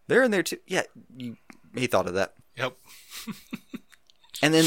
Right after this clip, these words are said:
Speaker 1: the way they used Plastic Man in the course of this series, I, I thought of, like, well, what would it matter if
Speaker 2: Elong-
Speaker 1: Supergirl did punch him? He just bounced back. Like, he's got a plan. Like, this, they've really powered Plastic Man. I love it.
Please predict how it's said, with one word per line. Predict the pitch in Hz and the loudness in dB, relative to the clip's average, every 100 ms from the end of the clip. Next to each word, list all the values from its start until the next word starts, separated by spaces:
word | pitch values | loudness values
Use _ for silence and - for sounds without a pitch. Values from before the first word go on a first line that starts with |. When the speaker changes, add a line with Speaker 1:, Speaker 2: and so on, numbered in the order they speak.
| 151 | 8
Speaker 1:
the | 147 | 8
way | 131 143 | 10 8
they | 147 | 8
used | 143 127 135 139 139 - | 6 4 2 0 -4 -2
Plastic | - 117 - 147 | 4 6 6 -2
Man | 131 147 156 | -2 -2 0
in | 139 | 0
the | 147 | 0
course | 151 151 | 2 0
of | 156 | 0
this | 151 | 0
series, | 160 160 160 | 2 2 2
I, | 113 123 120 | 4 4 6
I | 113 | 4
thought | 120 135 147 | 4 4 4
of, | 123 | 4
like, | 110 98 90 _ | 4 2 0 _
well, | - 156 | -12 -4
what | 214 | 0
would | 240 | 4
it | 220 | 4
matter | 208 202 214 | 4 4 6
if | 214 | 6
Speaker 2:
Elong- | 123 123 127 | 8 8 8
Speaker 1:
Supergirl | 104 101 | 4 2
did | 92 87 | 2 -2
punch | 104 90 | -2 -2
him? | 82 76 | -6 -8
He | 110 | -8
just | 143 - _ - | -6 -6 _ 2
bounced | 113 151 - | 4 4 2
back. | 123 131 - | 4 4 2
Like, | 101 | -2
he's | - 185 | -2 -6
got | - 139 233 - | 2 4 4 2
a | - | -6
plan. | - - 156 147 | -6 -4 -4 -2
Like, | 127 - | -4 -2
this, | 196 - 190 | -6 -6 -10
they've | 160 190 - 202 _ | -2 -2 -2 -12 _
really | - 147 208 113 | -10 -4 -2 -2
powered | - 143 160 110 - | 2 4 6 4 4
Plastic | 139 170 - | 2 0 -8
Man. | 90 85 | -6 -4
I | |
love | 101 | -4
it. | 135 | -6